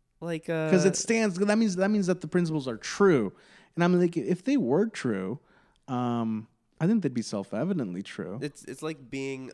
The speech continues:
Speaker 1: um, an obedient kid at school and enjoying seeing someone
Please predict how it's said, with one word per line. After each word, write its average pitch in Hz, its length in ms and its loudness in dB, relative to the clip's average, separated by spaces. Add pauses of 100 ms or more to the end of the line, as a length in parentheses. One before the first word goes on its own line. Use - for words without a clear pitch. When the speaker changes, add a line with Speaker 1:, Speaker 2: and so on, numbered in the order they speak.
Speaker 1:
um, 110 180 -12
an 92 280 -12
obedient 104 500 -12
kid 98 140 -12
at 87 200 -10
school 92 600 -8 (120)
and 87 420 -10 (500)
enjoying 92 680 -8
seeing 90 280 -12
someone 87 480 -12